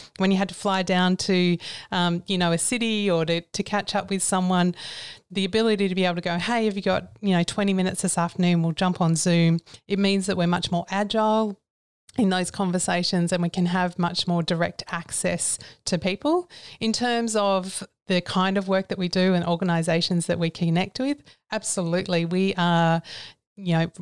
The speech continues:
starting to get more and more conversations with people, um, internationally, where again, they would have looked for a local provider, but because we're delivering virtual sessions, it can be done anywhere at any time,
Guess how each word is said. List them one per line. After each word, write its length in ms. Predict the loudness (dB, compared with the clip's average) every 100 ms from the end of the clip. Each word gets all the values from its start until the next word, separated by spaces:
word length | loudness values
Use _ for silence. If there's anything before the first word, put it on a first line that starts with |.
| -20 _ _ _
starting 500 | -6 -2 0 2 0
to 140 | 0
get 500 | 0 0 -2 -4 -6 -4
more 360 | 0 4 4 2
and 80 |
more 160 | 2 0
conversations 1000 | 0 -2 0 -2 0 0 -2 0 -2 -2
with 180 | -4 -4
people, 520 | -2 -2 2 0 0 -6 -18 -16 -4
um, 200 | -4 0
internationally, 840 | -2 0 -2 -2 -4 -4 -6 -6 -4
where 200 | 0 0
again, 320 | 0 0 2
they 120 | 2
would 160 | 2 0
have 100 | 0
looked 260 | -2 -4
for 200 | -4 0
a 80 | 2
local 380 | 2 -2 -2 -4
provider, 520 | -2 -2 -2 -2 -2 -4 -10 -18 -6
but 180 | -6 -4
because 440 | -4 0 0 0 0
we're 160 | 0
delivering 540 | 0 0 0 0 0 0
virtual 400 | -2 -4 -6 -4
sessions, 640 | -2 -2 0 0 0 -2
it 140 | -4
can 160 | -4 -2
be 120 | -2
done 380 | 0 0 0 -2 -6 -18 -16 -6
anywhere 340 | -2 0 0
at 100 | 0
any 220 | 0 0 -2
time, 560 | 0 2 4 4 2